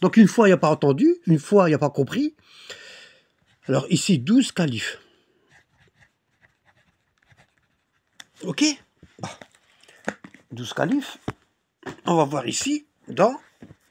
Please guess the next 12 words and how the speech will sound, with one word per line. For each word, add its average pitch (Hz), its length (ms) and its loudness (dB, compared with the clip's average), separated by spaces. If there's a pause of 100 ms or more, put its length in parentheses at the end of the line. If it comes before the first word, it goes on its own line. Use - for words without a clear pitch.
(2750)
l'ahadith, 190 600 0
silsilat 220 540 2
al-ahadith 202 580 0
sahiha 175 640 -4 (200)
de 139 440 -2
Al-Albani, 143 720 0 (920)
de 131 80 -6
Sheikh - 300 -2
Al-Albani, 127 540 -4
le 117 60 -6
Sheikh 127 220 -6
salafiste 131 720 -8